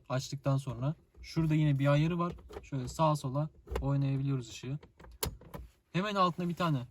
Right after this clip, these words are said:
saatimiz mevcut. Onun altında gayet yeterli bir dikiz aynamız var.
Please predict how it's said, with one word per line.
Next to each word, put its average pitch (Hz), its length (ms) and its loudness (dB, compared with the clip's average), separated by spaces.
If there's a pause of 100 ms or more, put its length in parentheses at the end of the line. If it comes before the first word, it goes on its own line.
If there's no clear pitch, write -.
saatimiz 147 520 2
mevcut. 190 360 -4 (680)
Onun 190 220 4
altında 165 480 6 (420)
gayet 180 360 8
yeterli 151 340 6
bir 131 80 0
dikiz 160 260 0
aynamız 190 380 4
var. 185 180 2